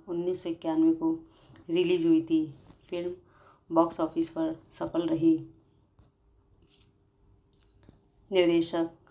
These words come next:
हरमेश मल्होत्रा द्वारा उत्पादित ओम प्रकाश मित्तल, राम सिंह। अभिनीत ऋषि कपूर, श्रीदेवी, प्राण, कुलभूषण खरवंदा, रजा मुराद,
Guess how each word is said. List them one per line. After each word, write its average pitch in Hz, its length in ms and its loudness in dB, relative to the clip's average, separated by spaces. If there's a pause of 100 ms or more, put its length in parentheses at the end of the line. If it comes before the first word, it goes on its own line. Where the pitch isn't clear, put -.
(100)
हरमेश 170 440 2
मल्होत्रा 160 460 2 (480)
द्वारा 160 360 4
उत्पादित 156 540 -4 (220)
ओम 165 220 2
प्रकाश 160 480 -4
मित्तल, 160 440 -2 (540)
राम 160 260 0
सिंह। 156 340 -4 (640)
अभिनीत 165 600 6 (220)
ऋषि 170 280 -2
कपूर, 330 640 -4 (360)
श्रीदेवी, 160 680 4 (680)
प्राण, 160 340 2 (480)
कुलभूषण 165 680 4 (120)
खरवंदा, 160 680 4 (720)
रजा 165 280 2
मुराद, 156 420 2